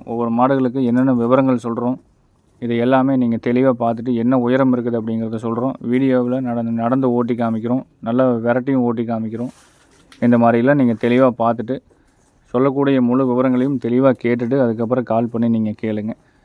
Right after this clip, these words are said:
இது எதுக்காக நம்ம சொல்றோம் அப்படின்ட்டா வந்து நம்ம முன்னாடி ஃபோட்டோஸில் பார்த்துட்டே வந்து பார்த்தீங்கன்னா, உங்களை அந்த, அந்த கண்ணு என்ன விலை, இந்த கண்ணு என்ன விலைன்னு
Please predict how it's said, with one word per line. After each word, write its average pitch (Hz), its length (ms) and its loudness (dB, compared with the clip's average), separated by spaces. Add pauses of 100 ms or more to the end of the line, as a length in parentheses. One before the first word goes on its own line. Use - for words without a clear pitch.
(880)
இது 127 60 2 (120)
எதுக்காக 160 340 4
நம்ம 135 200 0
சொல்றோம் 135 300 4
அப்படின்ட்டா 120 420 2
வந்து 123 240 0
நம்ம 117 220 -2 (1500)
முன்னாடி 151 280 6 (100)
ஃபோட்டோஸில் 143 440 2 (140)
பார்த்துட்டே 123 400 0
வந்து 123 200 0
பார்த்தீங்கன்னா, 117 460 0
உங்களை 123 240 2
அந்த, 117 140 0 (240)
அந்த 120 180 2
கண்ணு 127 220 2
என்ன 117 140 0
விலை, 127 140 0
இந்த 117 140 0
கண்ணு 117 180 0
என்ன 110 140 -2
விலைன்னு 110 200 -4